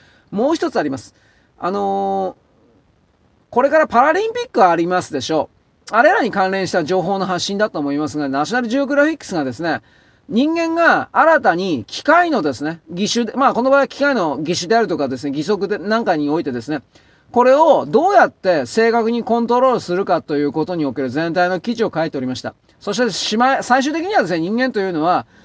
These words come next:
これらの、まあ、メカニカル義手、メカニカル義足みたいなものを正確にですね、コントロールできるような全、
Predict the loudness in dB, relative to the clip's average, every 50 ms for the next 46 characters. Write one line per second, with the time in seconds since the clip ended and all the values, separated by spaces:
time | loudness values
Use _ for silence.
0 | _ _ _ _ -6 -2 0 2 2 2 2 2 0 0 0 0 0 0 -2 -4
1 | _ -6 -2 -2 0 0 -2 -6 -8 -12 _ _ _ _ _ _ _ _ _ -4
2 | -2 -2 2 4 4 4 4 2 4 6 6 6 6 4 2 2 0 2 -2 -4
3 | -2 -2 -2 0 0 0 0 0 2 2 2 2 2 0 2 0 0 2 2 0
4 | 2 0 -2 -2 -2 -2 -2 -2 -2 -2 -2 -4 -4 -2 -4 -2 -2 -2 -2 -2
5 | 0 0 0 0 -2 -6 -10 -8 0 2 2 2 4 2 0 0 0 -2 0 0
6 | -2 -2 -2 -4 -4 -2 -2 -4 -2 0 0 2 2 0 0 0 -2 -2 -2 -2
7 | -2 0 0 0 0 0 0 -2 -2 -2 -2 -2 -2 -2 -2 -4 -6 -10